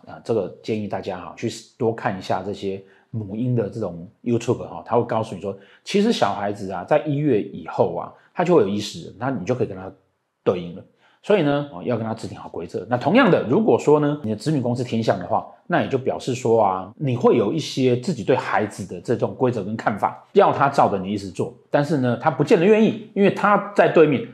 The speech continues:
他正在直破，所以呢，会造成你们的问题。那你要有规矩跟看法，要怎么样应对他呢？我会建议啊，你就是把他捧在手心里面，那他就会听话了。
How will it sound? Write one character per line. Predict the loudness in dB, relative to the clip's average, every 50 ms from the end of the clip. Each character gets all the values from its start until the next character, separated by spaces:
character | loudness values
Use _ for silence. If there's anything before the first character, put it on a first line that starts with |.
| -6 0
他 | 0 2
正 | 4 4
在 | 4 2
直 | 2 0 -4 2
破， | 4 4 4 2 -2 0
所 | 6 6 6
以 | 6 8
呢， | 6 6 6 6 4
会 | 4 4
造 | 4 4 4 4
成 | 2 2
你 | 0
们 | 0 2
的 | 4 6
问 | 6 6 4 2
题。 | -2 -4 -6 -6 -10 _ _
那 | 2 4 4 4 4 0 -2 -2
你 | 0 2 4
要 | 6 6 4
有 | 4 4
规 | 6 6 6
矩 | 6 6 2
跟 | 0 0 0
看 | 0 0 0 0 0
法， | 0 -2 0 2
要 | 0 0
怎 | 0 -2
么 | -6 -4
样 | -2 -2 -2
应 | 0 2
对 | 4 4 4
他 | 2 0
呢？ | -6 -6 -6 -6
我 | -6 -2
会 | 2 2 2
建 | 2 2 0 0 0
议 | 0 -4 -6
啊， | -8 -8 -8 -10 -12 -14 -16 -18 -16
你 | -16 -16 -14 -8
就 | -2 -2 -2
是 | 0 -2 -4
把 | -6 -6 -8 -4
他 | -4 -4
捧 | -4 -4 -8 -6
在 | -6 -6 -6
手 | -6 -10 -12
心 | -12 -12 -12 -12
里 | -12 -12 -12
面， | -14 -14 -14 _ _ _ _
那 | -4 -4
他 | -2 0 0 0 2
就 | 2 2 0
会 | 0
听 | -2 -8 -10
话 | -6 -4 -4 -4 -4
了。 | -10 -14